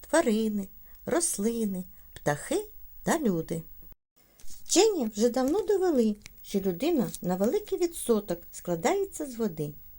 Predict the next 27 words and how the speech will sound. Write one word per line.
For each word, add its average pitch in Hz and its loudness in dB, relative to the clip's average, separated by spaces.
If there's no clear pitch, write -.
В 190 6
організмі 190 2
людини 165 0
вода 196 4
є 277 2
не 277 0
тільки 392 0
в 339 -2
усіх 330 -2
органах, 156 -2
але 175 4
є 160 0
в 156 -12
крові, 214 -2
в 175 -6
м'язах 175 2
та 139 -6
навіть 339 -2
у 208 -6
кістках. - -10
За 214 4
допомогою 381 2
води 427 2
ми 208 6
можемо 185 4
вимити 170 0
руки 180 0